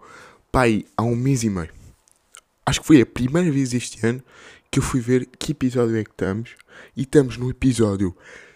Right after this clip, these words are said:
trinta e três, episódio três do três, e que dia é hoje? É dia três do três de dois mil e vinte e três. E hoje é uma sexta-feira.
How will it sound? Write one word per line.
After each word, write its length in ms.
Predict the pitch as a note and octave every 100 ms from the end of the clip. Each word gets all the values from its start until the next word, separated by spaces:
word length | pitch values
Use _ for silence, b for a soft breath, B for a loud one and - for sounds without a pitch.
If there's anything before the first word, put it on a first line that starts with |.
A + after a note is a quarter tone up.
| B _ -
trinta 380 | D#3 G3 F#3+ C3+
e 100 | A#2
três, 540 | G#2+ F#2+ F#2+ - - _ -
episódio 640 | A2 - A2+ G#2+ G2+ G#2 - _
três 360 | - D3+ D3 A2+
do 120 | A2+ -
três, 400 | - G#2+ A2 - - B B B B -
e 80 |
que 160 | F3 E3
dia 180 | D#3 C#3
é 40 |
hoje? 340 | G#2+ F#2 F2+ -
É 140 | A2
dia 300 | G#2 F#2+ F2+ - - -
três 480 | A2+ A2+ A#2+ - - -
do 360 | F#2+ G2+ A2+ A2+ -
três 400 | - G2 F#2 - B B B B
de 300 | G2+ G#2+ A2
dois 320 | G2 G#2 G2+
mil 320 | G#2+ A2+ G#2+
e 140 | G#2+ G2
vinte 300 | A2+ A2 A2
e 80 |
três. 480 | G#2 - F2+ E2 - - _ b b b b b b b b -
E 160 | A#2+ B2+
hoje 380 | A2+ G2 - -
é 160 | F#2 G2
uma 420 | G#2 A2+ A#2+ C3 _ _ -
sexta-feira. 880 | - - A2+ A2+ B2 - G2 F#2